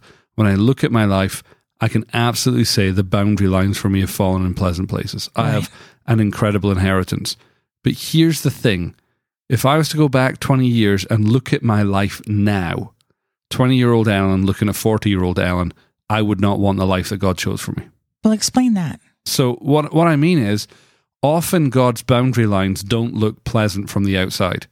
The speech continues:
Speaker 2: Oh, right. So if somebody had said to you in your twenties, "Hey, you're gonna be a pastor and you're gonna be in ministry and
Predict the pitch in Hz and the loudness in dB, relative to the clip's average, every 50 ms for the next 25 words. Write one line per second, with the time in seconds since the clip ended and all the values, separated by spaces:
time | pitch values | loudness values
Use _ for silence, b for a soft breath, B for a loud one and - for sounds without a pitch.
0 | _ _ _ - 202 180 160 151 151 139 139 - - 185 190 180 - - 220 214 | _ _ _ 0 0 0 2 0 0 -2 0 0 2 2 2 2 2 2 2 2
1 | 202 185 185 180 165 - 180 165 - - 147 151 156 147 135 131 139 135 - - | 2 0 0 0 0 2 0 2 2 2 2 2 2 2 0 -2 -2 -2 0 0
2 | 143 135 131 131 131 - - B B B B B B B - 196 185 180 175 170 | 0 2 2 0 0 -2 -4 B B B B B B B 0 2 4 4 4 2
3 | 170 165 - 175 165 147 143 147 143 139 139 135 135 139 - b b b b b | 2 2 2 2 2 0 2 2 2 2 2 0 0 -2 -4 b b b b b
4 | b b - 143 - - - 160 147 147 139 - - - 143 139 139 139 123 - | b b -2 -2 -2 0 0 0 0 0 0 -2 0 0 2 2 2 0 0 0
5 | 151 147 143 156 147 143 143 139 139 139 - - 147 151 143 143 143 139 - - | 0 0 0 2 0 0 2 0 0 0 0 0 0 2 2 2 2 0 0 0
6 | - 135 135 135 131 131 - - 139 139 135 139 139 135 - - | 0 0 0 0 0 -2 -2 -2 0 0 0 0 -2 -2 -4 -6